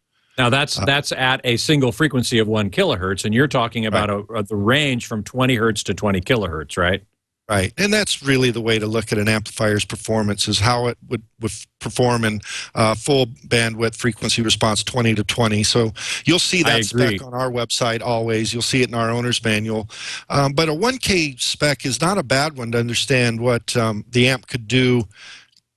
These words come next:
Speaker 2: You know, at a one K, um, give it some volume. Um, you know, it's gonna move some air. That's, that's not a small amplifier when you think about what amps, you know, had,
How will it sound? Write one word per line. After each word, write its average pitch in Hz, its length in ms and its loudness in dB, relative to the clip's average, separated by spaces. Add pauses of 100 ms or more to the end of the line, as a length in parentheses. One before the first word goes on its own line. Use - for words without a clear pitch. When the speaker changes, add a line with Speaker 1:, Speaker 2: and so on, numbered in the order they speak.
(120)
Speaker 2:
You 143 200 0
know, 123 220 4
at 151 140 2
a 147 40 0
one 180 260 0
K, 156 440 2 (460)
um, 117 520 0
give 156 160 2
it 156 100 -2
some 135 280 0
volume. 131 580 0 (320)
Um, 110 480 0 (200)
you 135 120 -4
know, 117 180 4
it's 147 280 2
gonna 240 160 0
move 151 240 2
some 113 160 -2
air. 98 200 2
That's, 135 220 0
that's - 280 -2
not 180 180 0
a 160 60 0
small 127 360 0
amplifier 104 560 -2
when 107 140 -4
you 104 60 -4
think 117 260 -2
about 107 300 0
what 113 140 0
amps, 113 400 -2 (180)
you 110 100 -4
know, 101 260 -2
had, 104 220 2